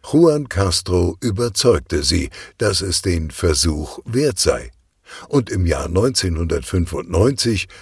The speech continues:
wurden die Fangverbotszone und das Schutzgebiet errichtet. Der Jubel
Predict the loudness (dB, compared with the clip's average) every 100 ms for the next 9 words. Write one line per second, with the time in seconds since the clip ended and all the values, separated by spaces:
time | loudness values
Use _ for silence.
0 | -6 0 0 0 -4 -6 -8 -6 -2 -2
1 | -2 -2 0 0 0 0 0 0 0 2
2 | 0 -2 -8 _ 0 0 0 -2 -2 2
3 | 2 0 -4 -6 -6 -10 -10 -4 0 0
4 | 0 -2 -8 -10 -18 _ _ _ _ _
5 | _ _ -2 0 2 2 2 4 2 2
6 | -2